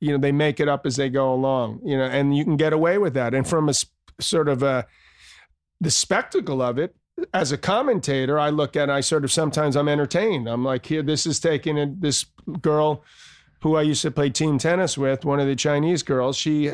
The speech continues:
looked like she was gonna have a heart attack. It was so hot, and she fell over."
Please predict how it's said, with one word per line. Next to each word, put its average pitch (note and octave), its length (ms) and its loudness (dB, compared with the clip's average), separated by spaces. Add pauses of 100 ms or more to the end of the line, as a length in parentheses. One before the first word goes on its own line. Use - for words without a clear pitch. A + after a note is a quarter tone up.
looked D#3 220 0
like D3+ 160 0
she D3 140 0
was C3+ 100 0
gonna C#3+ 140 2
have C3 80 0
a C#3+ 60 -2
heart F#3 220 0
attack. A#2 340 -4 (360)
It E3+ 60 2
was D#3+ 160 2
so G3+ 280 2
hot, F3+ 280 2
and D3+ 80 -4
she F#3+ 140 0
fell G#3+ 280 0
over." A#3 380 0